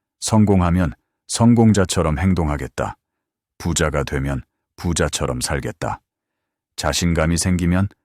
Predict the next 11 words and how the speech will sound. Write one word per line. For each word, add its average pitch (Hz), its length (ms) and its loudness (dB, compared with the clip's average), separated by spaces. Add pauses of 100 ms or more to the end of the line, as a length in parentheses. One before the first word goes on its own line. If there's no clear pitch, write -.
(160)
당당하게 87 680 0
행동하겠다." 98 800 0 (720)
하지만 78 520 -2 (320)
그것은 76 420 -4
거꾸로입니다. 65 840 -6 (840)
성공자들은 95 840 2 (320)
성공하기 90 680 0
전에 82 380 -2 (440)
이미 78 260 0
성공자처럼 85 920 0
행동했습니다. 71 880 -4